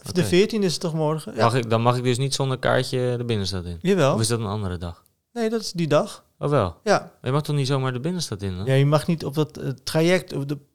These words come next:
Speaker 1: zeg maar, er is een speciaal parcours
Speaker 2: Ah.
Speaker 1: voor Dickens. Daar
Speaker 2: Ja.
Speaker 1: kun je niet zomaar in.
Speaker 2: Gaan ze ook allemaal verkleed, toch? En zo.
Speaker 1: Tenzij je mensen kent die in de binnenstad wonen.
Speaker 2: Wauw,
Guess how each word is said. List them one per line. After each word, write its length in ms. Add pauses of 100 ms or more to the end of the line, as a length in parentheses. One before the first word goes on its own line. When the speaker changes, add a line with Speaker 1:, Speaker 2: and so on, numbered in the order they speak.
(140)
Speaker 1:
zeg 140
maar, 140
er 80
is 100
een 60
speciaal 400 (160)
parcours 640
Speaker 2:
Ah. 340
Speaker 1:
voor 120
Dickens. 460
Daar 200
Speaker 2:
Ja. 60
Speaker 1:
kun 80
je 60
niet 120
zomaar 340
in. 120
Speaker 2:
Gaan 100
ze 60
ook 60
allemaal 200
verkleed, 400
toch? 260
En 100
zo. 60
Speaker 1:
Tenzij 380
je 60
mensen 400
kent 260
die 80
in 60
de 60
binnenstad 480
wonen. 360
Speaker 2:
Wauw, 280